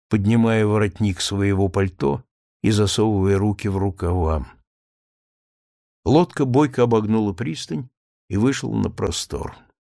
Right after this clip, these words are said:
Она исчезла в волнах, но тотчас же из глубокой ямы скользнула на высокий холм, так что можно было различить и людей, и даже весла. Лодка прошла сажени три, и ее отбросило назад сажени на две.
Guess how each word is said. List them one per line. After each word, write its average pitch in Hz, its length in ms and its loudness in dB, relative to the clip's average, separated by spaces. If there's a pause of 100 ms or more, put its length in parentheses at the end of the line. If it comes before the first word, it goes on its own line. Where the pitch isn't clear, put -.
(880)
Она 156 260 4
исчезла 156 520 0
в 127 140 2
волнах, 143 640 2
но 117 160 2
тотчас 139 560 0
же 120 280 0
из 107 120 -2
глубокой 131 540 2
ямы 156 540 0 (300)
скользнула 147 720 2
на 143 100 2
высокий 139 480 0
холм, 113 600 4 (240)
так 123 160 2
что - 180 2
можно 123 340 2
было 117 240 2
различить 110 680 0
и 120 40 2
людей, 113 520 2
и 117 80 0
даже 123 300 0
весла. 104 680 -2 (840)
Лодка 143 380 2
прошла 135 520 0
сажени 104 460 2
три, 147 400 0
и 131 40 2
ее 147 280 2
отбросило 117 680 2
назад 98 500 0
сажени 95 480 -2
на 85 260 -2
две. - 380 -10